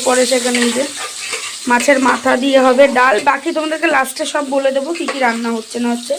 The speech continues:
এখানে মাছ ভাজা হচ্ছে, আর চলো এই দিকটা দেখাই। এখানে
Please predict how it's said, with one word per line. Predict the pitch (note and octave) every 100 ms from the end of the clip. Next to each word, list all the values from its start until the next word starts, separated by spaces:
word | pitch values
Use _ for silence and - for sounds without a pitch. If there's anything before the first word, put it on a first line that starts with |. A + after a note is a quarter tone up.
| - - - -
এখানে | A#3+ B3+
মাছ | C4 A#3+ A3+
ভাজা | A#3 A#3+
হচ্ছে, | B3+ B3 - D4 F#4 - - - - - -
আর | A#2 A2 A#2 - - -
চলো | - - -
এই | D4 E4
দিকটা | - - D4
দেখাই। | - - C#4 - - - - - - - - B3
এখানে | C4 C4+ C4+